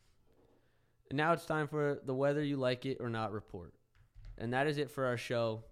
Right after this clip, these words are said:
Thank you for tuning in. Oh, my bad. Uh, the weather report. Uh, today is a high of forty, uh, fifty-six with a low of thirty-eight.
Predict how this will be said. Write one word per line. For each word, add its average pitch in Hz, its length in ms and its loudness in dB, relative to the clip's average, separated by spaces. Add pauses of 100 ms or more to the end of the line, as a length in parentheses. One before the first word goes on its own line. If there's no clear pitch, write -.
Thank 120 180 -2
you 127 80 -6
for 120 120 -12
tuning 123 280 -6
in. 110 220 -4 (1300)
Oh, 113 260 2 (680)
my 120 160 0
bad. 117 240 -4 (580)
Uh, 143 380 8
the 147 80 4
weather 170 260 8
report. 123 480 0
Uh, 131 260 6
today 165 520 2
is 151 480 2 (120)
a 120 160 2
high 143 420 -2
of 127 460 2 (920)
forty, 151 320 0
uh, 127 160 6
fifty-six 151 920 0 (100)
with 123 300 0
a 123 80 2
low 143 420 6
of 131 400 4
thirty-eight. 127 720 0